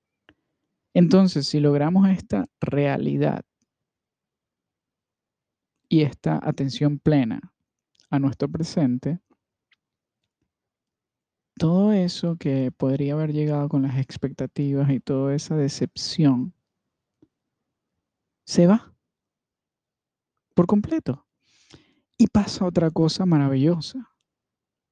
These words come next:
que la vida nos sorprende. Porque ya no creamos expectativas.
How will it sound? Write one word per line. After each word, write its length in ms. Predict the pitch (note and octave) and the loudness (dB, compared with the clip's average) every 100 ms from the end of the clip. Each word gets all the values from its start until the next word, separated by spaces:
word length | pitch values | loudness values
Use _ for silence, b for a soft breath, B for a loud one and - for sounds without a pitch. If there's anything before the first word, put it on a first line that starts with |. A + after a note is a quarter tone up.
| _ _ - | _ _ -2
que 200 | E3 D3+ | 2 4
la 260 | C#3 C3+ | 4 2
vida 640 | C3+ D3+ F3+ G3 C3+ B2 F3+ _ _ _ _ _ _ _ _ _ _ | 2 4 4 6 4 0 -6 _ _ _ _ _ _ _ _ _ _
nos 220 | E3 E3+ | 4 4
sorprende. 760 | - F3 G3 B3 A3+ - F3 _ _ _ _ _ _ _ _ _ _ _ _ _ _ _ _ _ _ _ _ _ _ _ _ - | 2 -2 2 2 2 -2 -12 _ _ _ _ _ _ _ _ _ _ _ _ _ _ _ _ _ _ _ _ _ _ _ _ -2
Porque 220 | - F3 F#3+ | 0 2 2
ya 120 | G#3+ | 0
no 120 | B3 | 0
creamos 680 | A3 A3 A3 B3 E3+ C#3 - | 0 -2 2 4 4 2 -2
expectativas. 1120 | D3 - D3+ - C#3+ - C#3 B2 F3 - _ | -6 -6 -6 -4 -4 0 0 -2 -8 -16 _